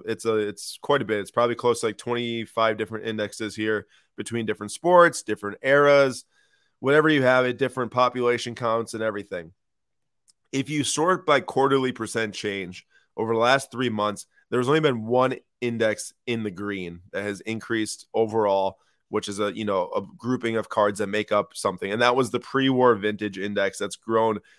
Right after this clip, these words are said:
point six percent in the last quarter. If you look at the last month, it increases to five that have went up in price in the green in the last, uh, month now for all these indexes. If you look at the last week,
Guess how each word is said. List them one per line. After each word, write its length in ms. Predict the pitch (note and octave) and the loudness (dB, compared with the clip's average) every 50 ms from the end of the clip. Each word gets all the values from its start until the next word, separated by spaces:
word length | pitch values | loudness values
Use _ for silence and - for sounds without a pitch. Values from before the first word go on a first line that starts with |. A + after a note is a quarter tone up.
| _ _ _ | _ _ _
point 280 | - - D3+ E3 D#3+ D3+ | -4 0 0 0 0 0
six 280 | - - D3+ C#3 - | 0 0 0 0 -2
percent 480 | - - C3 A#2 - - A#2+ G#2+ G#2 - - | -4 -4 -4 -4 -2 0 0 0 -2 -4 -6
in 60 | G#2 | -6
the 80 | G#2+ G#2+ | -4 -2
last 240 | G#2 G2+ G2 - | 0 -2 -2 -4
quarter. 400 | - - A2+ G#2+ F#2 D#2 D#2+ - _ _ _ _ _ _ _ _ _ _ - | -6 -4 -2 -2 -2 -2 -6 -12 _ _ _ _ _ _ _ _ _ _ -8
If 100 | - A#2+ | -4 0
you 100 | B2+ C#3 | 4 6
look 140 | C#3+ D3 C#3+ | 6 6 6
at 60 | D#3 | 6
the 40 | D3 | 6
last 300 | C#3 C#3+ C#3+ C#3 B2+ A2 | 8 8 8 8 6 4
month, 500 | A#2 A#2 A#2 C#3 E3 E3+ C3 G2 F2 - - _ _ _ _ _ _ _ _ _ _ | -4 -4 2 6 8 8 8 6 2 -8 -18 _ _ _ _ _ _ _ _ _ _
it 120 | - A#2 A#2 | -2 0 0
increases 500 | B2 B2 B2 B2 C3+ B2+ - C#3+ B2 - | 0 0 -2 -2 -2 -2 -2 -4 -4 -4
to 100 | D3 B2+ | -4 -4
five 560 | - - F3 F#3 F3 D3 A2 G#2 G2 F#2 - _ _ _ - | 0 4 6 8 8 8 6 4 0 -4 -10 _ _ _ 0
that 180 | A2+ B2 A#2 A2+ | 2 2 2 4
have 260 | A2+ A2 A2+ G#2 F2+ - | 2 2 0 0 -2 -8
went 360 | - G#2 G#2+ A2 A2+ A2 G#2+ - - | -16 -8 -2 0 0 0 -2 -2 -2
up 160 | A2 A2+ A2 G#2+ | 0 0 0 -2
in 120 | G#2 G2+ | -8 -8
price 360 | - - G#2+ G2+ G2 F#2+ - - | -4 -2 0 0 0 -2 -6 -8
in 120 | A2+ A2 G#2+ | -8 -6 -6
the 80 | G2+ | -8
green 520 | G2 F#2 G#2+ A#2 C3+ C#3+ B2 G#2 G2+ G#2 G2+ _ _ _ - A#2 A#2 - | -8 -8 -6 -4 -2 -2 -2 -4 -6 -8 -10 _ _ _ -20 -16 -10 -8
in 100 | A#2 A#2 | -6 -4
the 80 | A2 | -2
last, 520 | G#2 G#2+ A2 G#2+ G#2 G2 - - - - _ _ _ _ _ - | -2 0 0 -2 -4 -6 -8 -12 -16 -20 _ _ _ _ _ -8
uh, 160 | G2 G2 F#2+ | -6 -4 -4
month 360 | G2 G#2 A#2 B2+ B2+ A#2+ - - | -2 0 2 2 2 0 -2 -12
now 320 | - G2+ F#2+ F2+ D#2+ D2+ F2 - _ _ _ _ | -10 -8 -6 -6 -8 -10 -14 -20 _ _ _ _
for 140 | - A2 | -4 -2
all 80 | G#2 G#2 | -2 -2
these 160 | G2+ G2+ F#2+ - | -2 -4 -6 -6
indexes. 540 | B2+ B2+ A#2 G2 F2+ - - F2 F2 - _ _ _ _ _ _ _ | -4 -2 -2 -2 -4 -6 -10 -16 -16 -18 _ _ _ _ _ _ _
If 140 | - C3+ B2+ | -2 0 2
you 160 | C#3+ D#3+ D#3+ | 6 6 8
look 160 | F3+ G3+ G3 | 8 6 4
at 80 | G#3+ - | 4 6
the 100 | - F#3 | 6 8
last 380 | E3+ E3 E3+ E3+ D#3 B2+ - B2+ | 8 8 8 8 6 6 2 -6
week, 560 | A2+ G#2 A2 C#3 G#3 G#3+ C3 - _ - | -8 -6 -2 -2 0 -2 -2 -4 _ -20